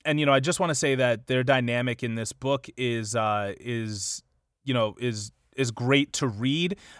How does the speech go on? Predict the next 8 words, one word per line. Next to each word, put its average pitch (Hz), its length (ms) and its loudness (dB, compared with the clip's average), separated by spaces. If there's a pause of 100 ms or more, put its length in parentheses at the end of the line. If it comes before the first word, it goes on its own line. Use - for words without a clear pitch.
but 165 160 6
also 208 380 4
it's 143 120 0
very 151 240 2
telling. 135 520 0
I 123 120 0
can 127 200 -2
speak 131 560 -2